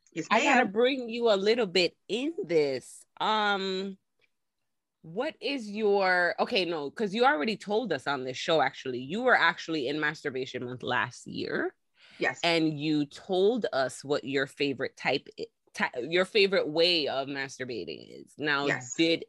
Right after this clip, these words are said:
Speaker 2: it change? And if so, what's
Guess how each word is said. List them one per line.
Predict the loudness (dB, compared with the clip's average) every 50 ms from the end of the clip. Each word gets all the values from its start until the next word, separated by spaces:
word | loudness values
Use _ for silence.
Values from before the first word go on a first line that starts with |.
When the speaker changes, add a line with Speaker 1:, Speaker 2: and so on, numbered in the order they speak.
| _ 0
Speaker 2:
it | 0 0 0 _ _
change? | -6 -6 -6 -4 -2 0 2 2 2 2 2 0 -4 -6 -8 -8 -6
And | -4 -4 -4
if | -4 -6
so, | -10 -16 -10 0 2 4 4 6 4 4 2 0 -4 -8 -12 -18 _ _ _ _ _ _ _ _ _ _
what's | -10 -4 2 2 2 2 0 -4 -12